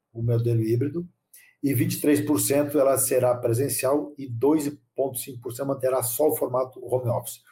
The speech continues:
Ou seja, o híbrido vai crescer. Quarenta e um por cento já, quarenta e dois por cento já disse que não vai reduzir o espaço físico, vai manter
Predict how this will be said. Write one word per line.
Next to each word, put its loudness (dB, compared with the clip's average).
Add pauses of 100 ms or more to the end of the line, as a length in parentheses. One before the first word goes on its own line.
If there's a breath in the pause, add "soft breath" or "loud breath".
(200 soft breath)
Ou 6
seja, 4 (380 soft breath)
o 4
híbrido 6
vai 0
crescer. -8 (1500)
Quarenta 2
e 4
um 0
por 2
cento -2
já, 2 (120)
quarenta 2
e 4
dois 2
por -8
cento -4
já 0
disse -2 (380 soft breath)
que -4
não 2
vai 2
reduzir 0
o 0
espaço -4
físico, -6
vai 0
manter -6